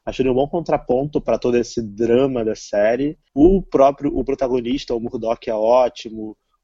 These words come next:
O Rei do Crime, eu gosto dele, mas eu acho que em alguns momentos tentaram dar um, uma pesada no personagem, tipo, diálogos muito longos, sabe?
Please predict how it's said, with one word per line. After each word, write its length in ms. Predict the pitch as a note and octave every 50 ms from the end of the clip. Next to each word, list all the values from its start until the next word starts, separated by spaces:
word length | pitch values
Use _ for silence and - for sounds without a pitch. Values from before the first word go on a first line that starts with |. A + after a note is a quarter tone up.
| _
O 240 | - A#2 A#2 A#2+ A#2
Rei 160 | A2 B2 C3
do 140 | B2+ B2+ B2
Crime, 580 | - - - B2 C3+ C#3+ C#3+ B2+ B2 A2+ G#2+ G#2 _ _ - _ _ _ -
eu 140 | A#2+ A#2+
gosto 600 | A2+ A2 G2+ B2 B2 C3 C#3+ D#3+ D3+ - - - B2
dele, 400 | G#2+ A2+ A#2 A#2+ C3 C3+ C#3 B2+
mas 400 | B2 A#2+ A2+ A2+ A2+ G#2+ G2 G#2+
eu 160 | A#2 A2+ A2
acho 200 | A2+ A2 - -
que 440 | - - - B2+ B2 A#2+ A#2 G#2+ - _ - _ _ _
em 60 | - B2
alguns 300 | C3 B2 B2+ C#3+ C#3+ D#3
momentos 600 | D3 C#3+ C3 B2+ B2 A#2+ - C3 A#2+ A2 A2+ - - _ _ _ _ _ - F3
tentaram 500 | - C3+ A#2 A#2 - B2+ B2+ B2+ B2+ B2
dar 140 | A2+ A#2 A#2+
um, 360 | B2 B2+ B2+ B2 B2 A#2+ A#2 - - _ _ _ _ _ _ _ _ _
uma 180 | A#2 A#2+ B2+ A#2+
pesada 720 | - _ - B2 G2+ A#2 G#2 A2 A#2 A#2 B2 C3 C3 B2+
no 100 | B2 A2+
personagem, 640 | - B2 A#2 - - - A2 A2 A2+ A#2+ A2 A2+
tipo, 220 | G#2+ - - - A#2
diálogos 500 | G#2+ A#2+ C3+ C#3 D#3+ E3 D3+ D3 C#3 C3+
muito 240 | C#3+ D3+ C#3+ -
longos, 640 | C3+ A2+ A2+ A#2 C3 D3+ D#3 D3 C3 A#2+ A2+ A2 G2+ -
sabe? 640 | - C#3 - - C3 A#2 A2+ A2 G#2 G#2 G#2 G#2+